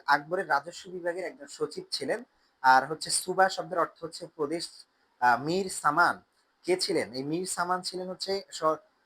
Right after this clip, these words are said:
সরবরাহ বিভাগের ভারপ্রাপ্ত কর্মকর্তা ছিলেন হচ্ছে মীর সামান এই সম্রাট আকবরের সময়কালে।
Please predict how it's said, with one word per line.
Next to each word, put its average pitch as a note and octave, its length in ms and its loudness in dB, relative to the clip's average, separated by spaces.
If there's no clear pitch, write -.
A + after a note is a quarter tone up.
সরবরাহ E3+ 680 4
বিভাগের F3+ 440 -2
ভারপ্রাপ্ত - 540 0
কর্মকর্তা D#3 540 -6
ছিলেন E3 220 -14
হচ্ছে D#3+ 180 -16
মীর D#3 220 -10
সামান D#3 460 -4
এই B2+ 80 -8
সম্রাট D3 320 -4
আকবরের D3+ 320 0
সময়কালে। C3+ 580 -6